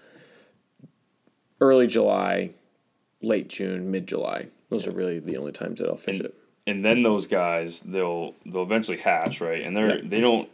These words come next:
Speaker 2: hatch up through the water column. They crawl out.
Speaker 1: Yep.
Speaker 2: And that's usually, what, late June into, like, mid-July for a lot of our rivers.
Speaker 1: Yeah, and even some, yeah, late
Speaker 2: And still waters, actually,
Speaker 1: Yes,
Speaker 2: too.
Speaker 1: yeah, late
Speaker 2: A lot of still
Speaker 1: July,
Speaker 2: waters.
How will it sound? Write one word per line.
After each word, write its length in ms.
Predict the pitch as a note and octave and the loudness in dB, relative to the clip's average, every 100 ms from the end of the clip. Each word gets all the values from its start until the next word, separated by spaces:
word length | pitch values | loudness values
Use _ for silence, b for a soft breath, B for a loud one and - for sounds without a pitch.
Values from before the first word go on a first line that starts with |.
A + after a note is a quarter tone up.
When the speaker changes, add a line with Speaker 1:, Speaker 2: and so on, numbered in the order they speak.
| - | -10
Speaker 2:
hatch 240 | - F#2 G2+ | -4 -2 0
up 100 | - | -2
through 120 | F#2+ | -4
the 80 | F2 | -2
water 200 | F2+ F2 | -2 -2
column. 200 | F2 E2 | -6 -6
They 80 | E2+ | -8
crawl 400 | - G2 F2+ E2+ | -2 0 2 0
out. 240 | D#2 D#2 - | -4 -8 -2
Speaker 1:
Yep. 180 | - B2+ b b b b - | 0 0 b b b b -6
Speaker 2:
And 520 | - F#2+ F2+ E2 D#2+ - _ _ | 0 2 2 -2 -8 -16 _ _
that's 240 | - G#2+ G#2+ | -2 0 2
usually, 400 | A#2 G2+ G2+ F2+ | 0 0 0 -2
what, 240 | E2+ E2+ | -4 -6
late 180 | F2 F2 | -4 -6
June 600 | E2 F#2 F#2+ F#2+ F#2+ F#2+ | -6 -6 -2 -2 -2 -2
into, 400 | F2 F2+ F2 E2+ E2 | -4 -4 -4 -4 -6
like, 300 | E2+ D#2+ - _ _ - | -8 -8 -16 _ _ -8
mid-July 580 | F#2+ G2 F#2 E2 E2+ | -4 -2 -2 0 0
for 100 | F#2+ | 0
a 60 | E2+ | -2
lot 180 | E2 F2 | -2 -2
of 240 | F2 E2+ _ - - | -4 -8 _ -20 -8
our 160 | F2+ F2 E2+ _ | -6 -6 -8 _
rivers. 500 | F#2+ F#2 G#2 G#2+ - - | -4 -2 -2 -4 -8 2
Speaker 1:
Yeah, 280 | C3 B2 G#2 | 6 6 4
and 220 | - B2 B2+ | -2 2 4
even 280 | C#3 C#3 | 4 4
some, 320 | B2 C3+ B2 A#2+ | 2 2 2 2
yeah, 260 | A#2+ G#2+ F#2+ | 2 4 2
late 400 | - A#2+ C3 C3+ - | 0 4 4 2 2
Speaker 2:
And 240 | A2 B2+ | 2 2
still 220 | - A2+ | 4 4
waters, 340 | E2+ D2+ D#2 F2+ | 4 0 -4 -4
actually, 160 | B2+ | 2
Speaker 1:
Yes, 320 | A#2+ G2+ E2 - | 4 4 -2 -4
Speaker 2:
too. 140 | F2 | -2
Speaker 1:
yeah, 180 | A2+ G#2 - - | 0 -2 -4 -4
late 200 | G#2+ C#3+ | 4 4
Speaker 2:
A 20 | |
lot 20 | |
of 40 | D3 | 6
still 120 | C#3 | 4
Speaker 1:
July, 460 | B2+ B2+ B2+ B2 B2 | 6 6 4 2 0
Speaker 2:
waters. 180 | B2 | -2